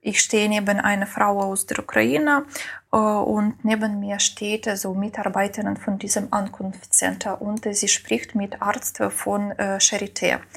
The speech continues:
Natürlich so, ich, äh, höre, was, ob was sprechen sie, äh, und der Arzt sagt, dass in z-, Maximum in zwei Stunden, äh, man von dieser Frau stirbt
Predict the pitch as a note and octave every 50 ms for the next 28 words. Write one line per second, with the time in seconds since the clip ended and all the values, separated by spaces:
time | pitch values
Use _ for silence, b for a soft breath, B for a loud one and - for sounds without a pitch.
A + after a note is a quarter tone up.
0 | B B B B B B B G3 F#3+ F#3 - G#3+ A3 A3+ A3 A3 G3+ - G3 G3
1 | G3 - - F#3+ F3 - - - G#3 G3 F#3+ F#3+ F#3+ F#3+ - - G3+ G3+ G3+ G3+
2 | G3 F#3 F#3+ F#3+ F#3+ G3 - - - - - - G3 F#3+ F#3+ - - - F#3+ F#3+
3 | F#3 F#3 F#3+ - G3+ G3+ - - - - A#3 B3+ - - C4+ B3+ B3+ B3+ - A#3
4 | A3+ A3+ A3+ A#3 A#3+ A#3+ B B B B B B B B B B G3+ G3+ G3+ G3+
5 | G3 G3 G3 G3 G3 G3 G3+ - - - G3+ G3 G3 G3 G3+ G3 G3 G3+ - A3
6 | G3+ F#3+ G3 G3 G3 F#3+ - - G#3 G#3+ B3 A#3+ - - - - G3+ G3 - F#3+
7 | F#3+ G#3 - - - F#3+ F#3+ F#3+ - - - G#3 G3 G3 - - - - G3+ G3
8 | G#3 A#3 A#3+ - - A3+ G#3+ G#3 G#3 - - G3 F#3+ F#3+ - - G3+ G3+ G#3 -
9 | - - - G#3+ A#3 C4+ C4+ C#4+ C#4+ D4+ D#4 D#4 B B B B B B B B
10 | G#3 G3+ G3+ G3 G3 G3 G#3 G3+ G#3 A3 A3+ - - G#3+ G3 G3 G3 - G3+ -
11 | G3 G3+ - - G3+ G3+ G#3+ A3 A3 - - - - - - - - - -